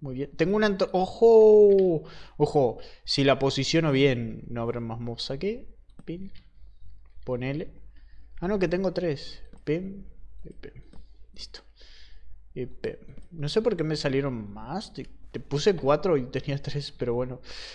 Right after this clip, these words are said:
Eh, hay un bicho ahí atrás, sí, lo sé. No sé por qué no pude poner esto arriba y no aquí. ¿Y me puede explicar el por qué?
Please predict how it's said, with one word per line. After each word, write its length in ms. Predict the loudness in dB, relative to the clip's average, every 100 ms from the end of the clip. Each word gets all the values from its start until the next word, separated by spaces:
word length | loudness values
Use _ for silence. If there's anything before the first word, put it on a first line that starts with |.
| -20 _
Eh, 500 | 6 8 8 8 8
hay 140 | 6 2
un 200 | 0 0
bicho 280 | -2 0 0
ahí 140 | 2
atrás, 380 | 2 0 -2 -4
sí, 200 | -6 -4
lo 140 | -4
sé. 340 | -6 -6 -8 -8 -16 -18 -20 -20 -18 -18 -8
No 80 | -2
sé 140 | 0
por 140 | 2 4
qué 100 | 4
no 160 | 2 -2 -6 0
pude 220 | 6 6
poner 260 | 6 4 4
esto 240 | 4 4
arriba 400 | 4 4 4 2 0
y 140 | -4 -2
no 460 | -2 0 0 -2
aquí. 400 | -2 -4 -6 -8 -16 -20 -20 -20 -20 -18 -18 -16 -18 -18 -14
¿Y 80 | -8
me 140 | -6 -4
puede 180 | -4
explicar 360 | -4 -4 -2 -2
el 220 | -2 -4
por 480 | -4 -4 -4 -6 -8
qué? 440 | -6 -6 -6 -14